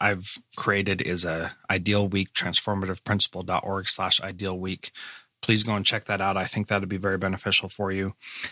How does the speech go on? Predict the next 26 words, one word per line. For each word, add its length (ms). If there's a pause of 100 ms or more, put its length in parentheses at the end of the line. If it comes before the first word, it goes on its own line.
(280)
And 140
then 140
the 100
power 240
of 100
having 280
accountability. 800 (180)
And 420 (760)
I 280
do 260
the 160
mastermind 640 (240)
with 220
a 40
bunch 200
of 80
principals, 600 (200)
and 180
it 100
is 120
amazing. 480
And 120
it's 200
really 240
been 200
growing, 460